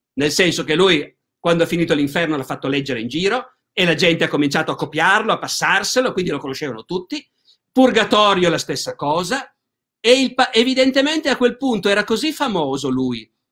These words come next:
perché è diventato famoso già prima di morire, e tutti leggevano questa roba che lui pubblicava. E quindi la, il Paradiso ha cominciato a pubblicare i primi pezzi, e quindi erano usciti i primi canti, mancavano ancora gli ultimi tredici quando lui è morto,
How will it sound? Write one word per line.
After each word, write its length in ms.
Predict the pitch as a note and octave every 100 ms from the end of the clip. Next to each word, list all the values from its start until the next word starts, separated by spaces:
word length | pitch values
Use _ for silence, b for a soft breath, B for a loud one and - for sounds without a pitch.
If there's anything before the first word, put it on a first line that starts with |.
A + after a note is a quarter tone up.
| -
perché 220 | C#3+ F3+
è 20 |
diventato 400 | F#3 F3+ A#3 A3
famoso 440 | E3+ F3 B3+ E3+
già 160 | C#3+ G3+
prima 220 | G3+ A#3
di 100 | G3
morire, 480 | D3+ C3 F#3 F#3 C3
e 60 | D3
tutti 260 | D4+ D#4+
leggevano 420 | G3+ C#3+ F3 D3
questa 260 | D3 D3 D3
roba 180 | D3+ C#3+
che 80 | C#3
lui 100 | C#3
pubblicava. 520 | B2+ B2+ - B2 A#2+ B B B _ _ _ _ _
E 200 | - A3+
quindi 260 | A3 D4 C#4
la, 240 | A3+ G3
il 160 | G#3 -
Paradiso 880 | B3 C4 C#4 D#4+ E4+ _ F4 E4
ha 40 | D#4+
cominciato 640 | B3 C4 _ A#3+ A#3+ B3+ C4
a 120 | - _
pubblicare 720 | - B3 B3 - _ - B3+
i 40 | B3
primi 280 | B3 A#3+
pezzi, 420 | A#3+ A#2 - - - _ _ _ _ _
e 100 | -
quindi 300 | F#3+ C4 A3
erano 280 | G3+ A3 G#3+
usciti 500 | G3+ - C4+ A#3+ G3
i 80 | E3
primi 280 | F#3 E3 C#3
canti, 800 | D#3 D3 F3 F3+ - E4 D#4+ _ _
mancavano 720 | A#3 G3+ G#3 G#3 A#3+ G#3 F#3 F3+
ancora 360 | F3 G#3 G3
gli 80 | F3
ultimi 340 | G#3 G3 G3 G3
tredici 580 | F3+ E3 D#3+ F3+ F3
quando 240 | B3+ F3 D#3
lui 180 | D#3 D3
è 40 |
morto, 680 | C#3 B2 B2+ - C#4+ -